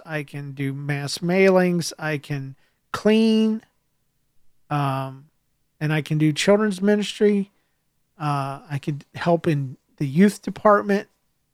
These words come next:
I could do anything. And, uh,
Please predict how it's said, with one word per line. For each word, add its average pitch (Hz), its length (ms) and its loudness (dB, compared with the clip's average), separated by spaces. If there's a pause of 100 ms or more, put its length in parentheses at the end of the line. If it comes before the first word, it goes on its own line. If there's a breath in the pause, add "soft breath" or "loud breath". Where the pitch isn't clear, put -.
(200)
I 175 80 -16
could 170 200 -2
do 175 340 4
anything. 190 560 -4 (1400)
And, 151 380 0
uh, 147 460 0